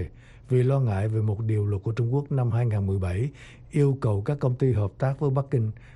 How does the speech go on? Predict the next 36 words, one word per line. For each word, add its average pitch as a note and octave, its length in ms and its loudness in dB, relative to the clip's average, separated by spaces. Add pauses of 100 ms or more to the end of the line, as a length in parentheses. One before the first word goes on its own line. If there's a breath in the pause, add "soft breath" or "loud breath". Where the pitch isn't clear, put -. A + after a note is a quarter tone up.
(100)
về A#2+ 120 2
vấn C#3 180 2
đề A2 160 2
liên A#2+ 260 0
quan A2 220 0
tới B2 180 -2
tình E2 160 -4
báo G2+ 160 0
quốc B2+ 180 -2
gia. G2+ 220 0 (800 loud breath)
Người B2 180 4
sáng D#3+ 220 0
lập B2+ 160 0
và A2 80 0
giám B2+ 180 0
đốc D3 200 -2
điều A2+ 200 2
hành G2 220 0
của G#2+ 100 -4
Huawei, A#2+ 460 2 (500 loud breath)
ông A#2+ 360 0
Ren A#2 280 2 (580)
Zhengfei, A#2 680 0 (460 loud breath)
nói C#3 120 2
rằng B2+ 200 2
tập A2 200 -2
đoàn G#2 180 0
của C#3+ 100 -2
ông B2 180 2 (340 loud breath)
chưa C#3 200 4
từng A2 220 -2 (260)
và G#2+ 140 0
sẽ C3 120 -2
không B2 220 0
bao A#2+ 160 2
giờ G#2 240 0